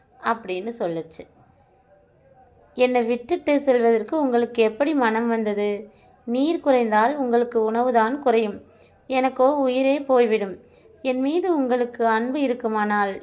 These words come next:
என்னையும் அழைத்து செல்லுங்கள்" அப்படின்னு சொல்லுச்சு ஆமை. "உனக்குத்தான் இறக்கைகள் கிடையாதே, உன்னை அழைத்து போக எங்களால் எப்படி முடியும்?" அப்படின்னு சொல்லுச்சு வாத்துங்க.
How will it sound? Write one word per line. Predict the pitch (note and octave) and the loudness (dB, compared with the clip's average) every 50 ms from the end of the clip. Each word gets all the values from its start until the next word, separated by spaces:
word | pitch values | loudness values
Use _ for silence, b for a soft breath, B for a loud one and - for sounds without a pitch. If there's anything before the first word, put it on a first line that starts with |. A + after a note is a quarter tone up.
| - - | -12 -8
என்னையும் | G3+ G#3+ G#3 A3 A#3+ B3+ B3 C4 D#4 E4+ | -4 -4 -2 -2 -4 -4 -4 -4 -2 0
அழைத்து | C#4+ A3+ A#3 B3+ - - A3+ | 0 0 0 -2 -4 -8 -8
செல்லுங்கள்" | - A#3 G3+ G3 F#3+ F#3+ F#3 F3+ F3 - - B B B B B B _ _ _ - | -4 -4 -4 -4 -6 -8 -8 -8 -8 -8 -10 B B B B B B _ _ _ -6
அப்படின்னு | - A#3 A3+ G#3+ A3 A#3+ A#3+ B3+ B3+ B3+ | -4 -4 -2 -2 -2 -2 -2 -2 -4 -4
சொல்லுச்சு | A#3 G#3 G#3+ G#3 G3+ G#3 - B3 C4+ C#4 C4+ B3 A3 F#3+ - | -4 -4 -4 -4 -8 -8 -6 -4 -2 0 0 0 -2 -2 -6
ஆமை. | - F3+ F#3 F#3 F#3 F#3 F3 - - _ b b b b b b b _ _ _ _ _ | -8 -8 -8 -8 -8 -10 -10 -12 -14 _ b b b b b b b _ _ _ _ _
"உனக்குத்தான் | - C#4 D4 D4+ C#4+ D#4 A#3 - D4+ E4+ F4+ | -4 -4 -4 -4 -4 -2 2 2 4 4 4
இறக்கைகள் | F4+ D4+ C4+ C#4+ C#4+ C#4+ E4+ D#4 D4 D4+ C#4 C#4+ | 4 2 2 0 -2 -2 -2 0 0 0 0 0
கிடையாதே, | - A#3 A3 A3 A3 G#3+ G#3 G3+ G3+ A3+ B3+ B3+ B3 A3 F#3+ - - - - | 0 0 2 2 4 2 2 2 2 0 0 0 -2 -2 -4 -8 -12 -16 -14
உன்னை | - G#3 B3+ C4+ D4 C#4+ C#4 | -8 -4 -2 0 0 2 2
அழைத்து | C4 B3+ B3+ D4 F4 F4 - D4+ | 4 4 2 2 0 -4 -6 -6
போக | C#4+ - C#4+ C#4 C4+ C4+ C4+ B3+ A#3+ | -4 0 0 0 0 0 0 0 0
எங்களால் | G#3+ A3 B3 B3+ B3 C4+ C#4 C#4+ D#4 E4 | -2 -2 -2 -2 2 4 4 4 4 2
எப்படி | D4 C#4+ D4 D#4 C#4 D4+ | 0 -2 -2 -4 -4 -4
முடியும்?" | C#4 B3 A#3+ A#3 A#3 A3+ A3+ A3+ A3+ A3 A3 b b b b b b b b _ - - - | -4 -4 -2 -2 -2 -4 -4 -6 -10 -12 -14 b b b b b b b b _ -10 -8 -8
அப்படின்னு | G#3 G#3 G#3 A3+ A3+ A#3+ A#3 - | -8 -6 -6 -6 -6 -6 -6 -6
சொல்லுச்சு | A#3 G#3 G3+ G3+ F#3+ - - - B3 A#3+ A#3+ A#3 G3 F#3 - - - F#3 | -6 -6 -6 -8 -12 -12 -8 -6 -4 -2 -2 -4 -4 -8 -10 -12 -8 -6
வாத்துங்க. | F3+ F3 F3 F3 - - F#3 E3+ D#3 | -4 -4 -4 -6 -8 -10 -10 -10 -12